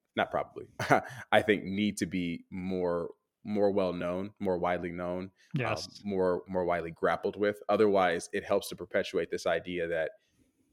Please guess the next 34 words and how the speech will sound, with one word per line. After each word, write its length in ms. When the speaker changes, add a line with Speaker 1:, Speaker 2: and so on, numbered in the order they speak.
Speaker 1:
well, 500
we're 140
in 280
these 480
higher 360
income 380
places, 420
we're 60
in 240
these 260
safe 320
areas 400
because 640
w-, 240
we're 140
not 200
causing 300
problems 380
or 100
we're 120
doing 320
things 240
the 80
way 100
that 100
we 80
should 240
be. 200
We 100
just 280
followed 300
the 100
American 420
dream. 320